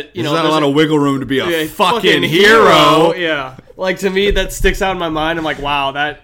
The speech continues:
Speaker 1: is completely true."
Speaker 2: True, yeah. But,
Speaker 1: So
Speaker 2: like, see, that's just your average, that, 'cause that dude in, in the bit was, uh, it started off as,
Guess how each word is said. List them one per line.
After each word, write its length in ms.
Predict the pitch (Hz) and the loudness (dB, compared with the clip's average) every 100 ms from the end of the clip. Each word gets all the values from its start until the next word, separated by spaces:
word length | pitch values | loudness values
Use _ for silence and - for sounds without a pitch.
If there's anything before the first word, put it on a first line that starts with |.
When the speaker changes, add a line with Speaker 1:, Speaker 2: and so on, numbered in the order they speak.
| - | -12
Speaker 1:
is 200 | 156 147 | -12 -12
completely 360 | 143 165 170 | -12 -10 -10
true." 140 | 156 190 170 | -4 0 0
Speaker 2:
True, 80 | 165 | 0
yeah. 220 | 127 135 127 - - - - | 0 -2 -6 -18 -20 -20 -20
But, 180 | 117 185 | -10 -6
Speaker 1:
So 60 | |
Speaker 2:
like, 280 | 190 156 - - _ | -4 -4 -8 -20 _
see, 180 | - 214 | -14 -8
that's 200 | 202 208 | -6 -6
just 160 | 220 - | -8 -6
your 140 | 180 | -6
average, 540 | 139 143 139 143 135 - | -2 -2 -2 -2 -4 -6
that, 260 | 165 - _ - | -12 -14 _ -10
'cause 160 | 165 151 | -8 -6
that 260 | 214 254 | -6 -6
dude 400 | 196 170 156 147 - | -4 -2 -2 -6 -10
in, 200 | 151 143 | -8 -8
in 160 | 156 143 | -8 -8
the 60 | |
bit 340 | 135 175 147 131 | -6 -2 -2 -2
was, 260 | 127 - - | -6 -8 -10
uh, 200 | 131 117 | -8 -6
it 120 | 113 123 | -8 -10
started 280 | 160 151 | -8 -6
off 200 | 147 139 | -6 -8
as, 340 | 120 107 - | -12 -16 -18